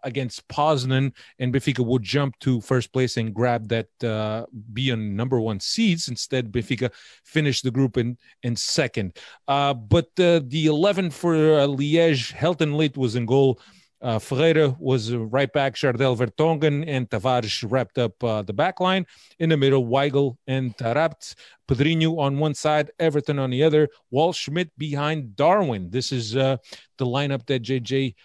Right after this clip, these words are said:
uh, fielded. Five changes from, uh, the game prior. Um, and again, uh,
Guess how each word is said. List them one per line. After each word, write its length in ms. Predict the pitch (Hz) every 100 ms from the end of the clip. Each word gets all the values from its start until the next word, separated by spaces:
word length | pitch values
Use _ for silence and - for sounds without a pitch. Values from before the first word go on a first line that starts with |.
| _
uh, 200 | - 110
fielded. 500 | 104 - 160 156 113 -
Five 340 | - 156 180 -
changes 400 | 180 180 170 147
from, 300 | 156 151 143 _ - _ -
uh, 180 | 127
the 160 | 113 123
game 380 | 113 160 151 131 -
prior. 640 | 131 160 160 127 160 - _ _ -
Um, 720 | 139 135 131 131 131 131 110 98 _ _ _ _ - - _ _ 190
and 300 | 190 160 - -
again, 340 | 170 190 127 - _ _ _
uh, 320 | 139 143 143